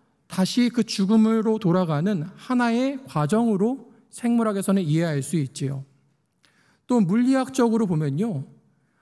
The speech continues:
어떤 작은 원자, 그 원자가 그 생명을 가지고 에너지를 받으면서 살다가 다시 그 에너지를 뺏긴 다음에 원래 그 원자 상태로 돌아가는 것이라고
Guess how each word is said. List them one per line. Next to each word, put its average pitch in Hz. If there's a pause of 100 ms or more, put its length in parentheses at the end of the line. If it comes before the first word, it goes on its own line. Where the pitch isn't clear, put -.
(120)
어떤 226
작은 -
원자, 165
그 220
원자가 175 (500)
그 240
생명을 262
가지고 196
에너지를 208
받으면서 190
살다가 170
다시 190
그 240
에너지를 196
뺏긴 240
다음에 202 (260)
원래 220
그 226
원자 185
상태로 208
돌아가는 208
것이라고 185